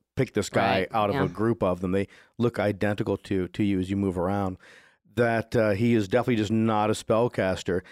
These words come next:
Speaker 1: And, um, he says, like, you know, with the, the clicking and whatnot, he's actually talking to,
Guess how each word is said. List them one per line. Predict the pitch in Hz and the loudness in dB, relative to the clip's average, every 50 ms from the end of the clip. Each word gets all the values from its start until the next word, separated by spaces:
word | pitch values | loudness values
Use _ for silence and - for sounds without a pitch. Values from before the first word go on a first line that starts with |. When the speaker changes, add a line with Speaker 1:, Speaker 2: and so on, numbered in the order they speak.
| - - _ _ _ | -20 -20 _ _ _
Speaker 1:
And, | 127 120 117 117 120 120 120 113 110 110 101 92 113 | 0 0 2 2 2 2 2 2 0 0 0 -2 -2
um, | 101 95 92 90 90 90 90 90 87 - _ _ | -2 0 0 -2 -2 -2 -4 -4 -6 -10 _ _
he | - - 131 131 143 | -8 -4 0 0 0
says, | - - - - 127 117 113 107 104 98 101 101 95 - - - _ _ _ _ _ _ _ - | -2 -2 0 2 2 4 4 4 4 2 2 -2 -4 -8 -14 -20 _ _ _ _ _ _ _ -6
like, | 110 - - - | -6 -6 -4 -2
you | 113 107 90 | -2 0 0
know, | 92 90 87 - _ _ - _ _ 117 113 _ _ _ 123 - | -2 -4 -10 -16 _ _ -20 _ _ _ _ _ _ _ _ -4
with | 117 113 - - | -4 -4 0 0
the, | 110 95 92 | 0 0 2
the | 101 104 92 73 - - _ - | 2 0 -2 -2 -4 -12 _ -4
clicking | - 165 160 - 120 110 | -2 -2 0 0 0 0
and | 98 95 | 0 0
whatnot, | 92 90 92 92 107 | 0 0 -2 -2 -2
he's | 107 101 | 0 0
actually | 117 110 - - 110 98 | 0 -2 -2 -4 -6 -6
talking | - - 107 110 104 - 110 101 98 | -2 -2 -2 -2 -2 -2 -4 -6 -6
to, | - - - - 113 101 95 92 92 | -8 -8 -4 -2 -2 0 0 -2 -4